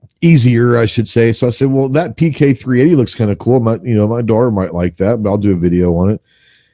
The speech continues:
And he sent it to me, and I was just like, and I feel bad, but, like, I can't, like, give it a glowing review, you know? Um,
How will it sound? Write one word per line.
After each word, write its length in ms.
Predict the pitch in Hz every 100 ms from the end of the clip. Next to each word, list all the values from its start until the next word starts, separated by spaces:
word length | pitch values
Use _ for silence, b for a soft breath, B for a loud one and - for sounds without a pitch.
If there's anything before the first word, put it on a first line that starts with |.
| -
And 100 | 127
he 60 |
sent 220 | 123 175 190
it 100 | 151
to 200 | - 117
me, 240 | 113 113
and 100 | 113
I 60 | 117
was 160 | 123
just 200 | 113 -
like, 520 | 117 110 110 - _ _ _ _ _ -
and 100 | 151
I 80 |
feel 260 | 208 233 143
bad, 640 | 98 120 190 170 95 82 -
but, 120 | 127 120
like, 300 | 117 107 -
I 80 | 143
can't, 340 | - 240 226 - _ -
like, 240 | 107 - _ _ _ _ _ _ _ _ _ _ _ _ _ _ _ _ _ _
give 200 | - 151 156
it 60 |
a 60 | 117
glowing 540 | 85 92 117 147 120
review, 760 | 95 92 78 123 165 104 117 -
you 100 | 117
know? 380 | 104 104 139 143 b b b b b
Um, 680 | 123 113 104 98 92 85